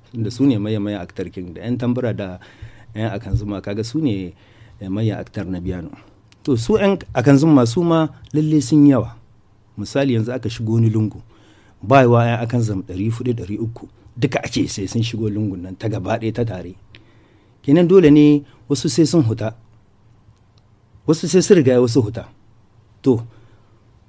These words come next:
abin da mu nan yake ɓata mana rai game da su, kamar in sun hutan, kar su kaɗa. Eh, su shiri 'yan uwansu don ritm kin ya tai daidai. Sai ka ga wasu ga su can suna yi, ku kuma wanga wanda suka fito su kuma sun tada,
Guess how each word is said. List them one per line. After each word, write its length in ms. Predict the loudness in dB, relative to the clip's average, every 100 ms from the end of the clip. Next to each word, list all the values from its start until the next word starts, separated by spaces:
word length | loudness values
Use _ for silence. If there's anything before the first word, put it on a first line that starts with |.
| _ _
abin 220 | 4 6 8
da 80 | 8
mu 200 | 8 8
nan 280 | 8 6 2 -6
yake 200 | -6 -4
ɓata 280 | -2 -2 0
mana 220 | 0 0
rai 140 | -2 -6
game 220 | -6 -8
da 100 | -8
su, 200 | -14 -18 _ _ _ _ -6
kamar 220 | 0 0 2
in 140 | 0
sun 180 | 2 2
hutan, 340 | 4 4 0 -4 -16 _
kar 100 | -4
su 120 | -4 -6
kaɗa. 240 | -8 -10 -10 -10 -10 -20 _ _ -20 -20 -16 -4
Eh, 240 | 0 0 -4 -16 _ _ _
su 140 | -2
shiri 220 | 6 8
'yan 160 | 8 8
uwansu 320 | 8 8 6 4
don 140 | 2
ritm 280 | 4 2 2
kin 160 | 4 2
ya 80 | 2
tai 160 | 0
daidai. 400 | -2 -4 -2 -2 -2 -4 -4 -6 -10
Sai 180 | 2 4
ka 120 | 6
ga 80 | 6
wasu 200 | 6 6
ga 140 | 4
su 80 | 4 6
can 160 | 4
suna 220 | 6 6
yi, 140 | 8 6
ku 140 | 4
kuma 180 | -2 0
wanga 200 | 2 2
wanda 180 | 2 -2
suka 200 | -2 -4
fito 180 | -4 -4
su 140 | -4 -4
kuma 200 | -2 -2
sun 160 | -2
tada, 420 | -2 -2 -4 -6